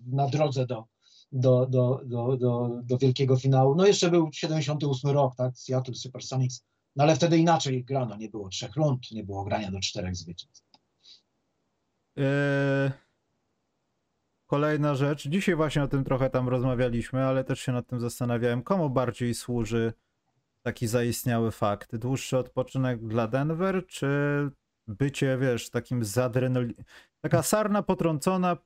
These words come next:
Speaker 2: y, na autostradzie, te takie dwie, trzy minuty, że bez nawet dwóch nóg ona dalej pobiegnie. Miami Heat, mam wrażenie, są w takim stanie.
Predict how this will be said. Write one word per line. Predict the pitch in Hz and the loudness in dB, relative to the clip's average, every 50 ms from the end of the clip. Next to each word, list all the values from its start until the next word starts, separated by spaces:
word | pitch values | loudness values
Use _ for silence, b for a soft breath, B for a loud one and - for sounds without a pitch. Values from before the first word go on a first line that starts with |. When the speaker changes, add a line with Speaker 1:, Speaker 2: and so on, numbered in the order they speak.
| - | -4
Speaker 2:
y, | 131 135 143 135 | -2 0 0 2
na | 147 | 2
autostradzie, | 156 151 143 160 156 - - - 147 135 117 110 113 | 0 0 0 0 -2 -2 0 0 0 0 0 0 -2
te | - 120 | -2 0
takie | - 135 135 - 139 | -2 -2 -4 -4 -8
dwie, | 113 120 175 185 | -4 -2 -2 -2
trzy | - - - 180 | -2 -2 -2 0
minuty, | 165 151 143 170 180 165 185 156 | 0 2 0 0 0 0 0 0
że | 151 135 | 0 0
bez | 127 143 139 127 | 0 0 0 2
nawet | 160 170 170 151 160 131 123 | 0 0 2 0 0 -2 -2
dwóch | - - 120 156 170 - - | -6 -2 -2 -2 0 0 0
nóg | 147 165 175 170 - 147 | 0 0 0 0 0 0
ona | 139 151 147 139 | 0 2 2 2
dalej | 151 151 147 147 139 | 2 0 0 0 0
pobiegnie. | - 147 127 123 131 113 104 117 120 | -2 -2 0 0 -2 0 0 0 0
Miami | 123 135 147 160 165 165 147 | 0 2 0 0 0 -2 -2
Heat, | - 180 - | -2 -4 -2
mam | - 160 160 | -2 -2 0
wrażenie, | 151 156 147 147 156 156 151 | 0 0 0 0 0 0 0
są | - 156 147 | 0 -2 -4
w | - | -2
takim | - 143 135 - 139 135 | -2 -4 -4 -2 -4 -4
stanie. | - - 139 117 113 110 113 110 | -2 -2 -2 0 0 0 -2 -4